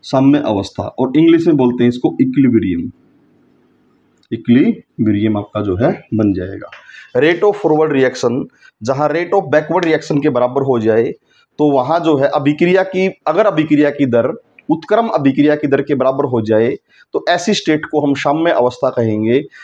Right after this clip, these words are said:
यानी इंग्लिश में उसको equilibrium बोलेंगे वही। और ऐसी अभिक्रियाएं जिनमें अगर अभिक्रिया और उत्क्रम अभिक्रिया दोनों होती हैं, ऐसी अभिक्रियाओं को हम लोग जो है reversible reaction, उत्क्रमणीय अभिक्रियाओं का जो है नाम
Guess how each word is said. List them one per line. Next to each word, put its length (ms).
यानी 140
इंग्लिश 420
में 120
उसको 320
equilibrium 540
बोलेंगे 380
वही। 160
और 140
ऐसी 260
अभिक्रियाएं 580
जिनमें 300
अगर 280
अभिक्रिया 500
और 60
उत्क्रम 420
अभिक्रिया 460
दोनों 340
होती 300
हैं, 280
ऐसी 260
अभिक्रियाओं 500
को 220
हम 80
लोग 220
जो 260
है 120
reversible 580
reaction, 600
उत्क्रमणीय 720
अभिक्रियाओं 640
का 100
जो 160
है 80
नाम 260